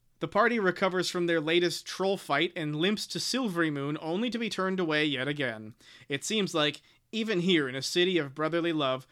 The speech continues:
there is no tolerance for drow. The offended party camps outside the gates, but Drizzt encounters the beautiful and magical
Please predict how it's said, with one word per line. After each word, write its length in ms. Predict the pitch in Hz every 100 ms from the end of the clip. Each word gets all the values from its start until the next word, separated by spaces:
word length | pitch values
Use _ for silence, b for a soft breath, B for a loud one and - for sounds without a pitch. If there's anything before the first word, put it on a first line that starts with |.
| b
there 120 | 156 156
is 120 | 139
no 140 | 175
tolerance 520 | 170 - 196 139 127 -
for 140 | 156
drow. 540 | 143 151 131 113 107 113 b b b b b b b
The 80 | 151
offended 420 | 147 196 208 175
party 320 | - 185 180
camps 380 | 160 - 180 180
outside 500 | 170 156 - 165 170
the 60 | 151
gates, 340 | 139 160 180
but 280 | - 151 -
Drizzt 380 | - 254 302 -
encounters 560 | 147 - 151 151 156 147
the 80 |
beautiful 600 | 139 156 185 185 214 190 B B
and 180 | 156 160
magical 560 | 190 226 160 143 135